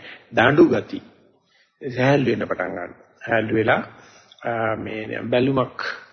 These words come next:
උල-, හයිඩ්‍රජන් ගාව බැලුමක් වගේ එයා එයාගේ වැඩේ ටික කරගෙන ඉන්න හොඳටම තේරෙනවා. අම්මා ගොඩක් ඉන්න පොඩි එකෙක් වගේ.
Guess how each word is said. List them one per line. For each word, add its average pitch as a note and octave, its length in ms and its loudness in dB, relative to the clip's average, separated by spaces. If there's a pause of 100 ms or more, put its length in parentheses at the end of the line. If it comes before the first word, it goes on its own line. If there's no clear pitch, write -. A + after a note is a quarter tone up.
(520)
උල-, - 260 -4
හයිඩ්‍රජන් C3 460 0
ගාව B2+ 240 4
බැලුමක් B2 420 0
වගේ G3+ 240 -2 (420)
එයා G3 200 0
එයාගේ F3 300 2
වැඩේ D3+ 240 2
ටික C#3 200 -2
කරගෙන C3 300 2
ඉන්න D#3+ 200 -4
හොඳටම E3 680 2
තේරෙනවා. A#2 540 0 (640)
අම්මා C#3 300 -6
ගොඩක් C3 340 0
ඉන්න C3+ 160 -2
පොඩි B2+ 260 2
එකෙක් A#2+ 260 -2
වගේ. F2+ 340 -6